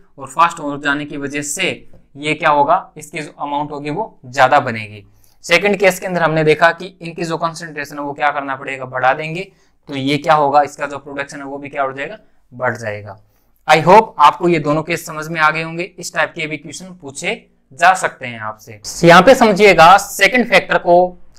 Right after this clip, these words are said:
हम समझने जा रहे हैं कि change in pressure, Pressure को change करने पर आपको क्या effect यहाँ पे देखने को मिलेंगे वो समझना।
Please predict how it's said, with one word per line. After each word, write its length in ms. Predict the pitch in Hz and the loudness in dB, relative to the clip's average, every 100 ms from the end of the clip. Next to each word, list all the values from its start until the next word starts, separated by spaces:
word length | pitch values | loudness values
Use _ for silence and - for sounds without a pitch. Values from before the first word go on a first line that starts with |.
| - | -8
हम 100 | 180 | -4
समझने 420 | 180 180 190 196 | -2 -2 -2 4
जा 140 | 165 | 6
रहे 140 | 151 147 | 6 4
हैं 200 | 151 175 | 0 -6
कि 180 | 214 - | -10 -14
change 380 | - 185 214 226 226 | -4 -2 -2 -6 -12
in 180 | 185 190 156 | -12 -10 -6
pressure, 380 | 143 131 135 110 - _ _ _ - | -4 -4 -6 -6 -14 _ _ _ 0
Pressure 320 | 180 185 226 | 2 4 2
को 140 | 233 | 2
change 300 | 226 214 220 | 0 0 0
करने 220 | 226 190 190 | -2 -2 0
पर 160 | 208 | -2
आपको 360 | - 165 - 190 | 2 2 2 -2
क्या 220 | - 196 208 | 0 2 2
effect 340 | 185 190 185 | 0 -2 0
यहाँ 160 | 165 156 | -2 -2
पे 140 | 170 | -6
देखने 400 | 135 156 156 170 | -8 -6 -4 -6
को 320 | 170 175 185 - _ _ - | -4 -4 -4 -10 _ _ -14
मिलेंगे 560 | 151 156 165 170 165 180 | -4 0 2 2 0 -2
वो 260 | 143 160 | -6 -6
समझना। 480 | 170 147 123 113 110 | -4 -6 -8 -12 -16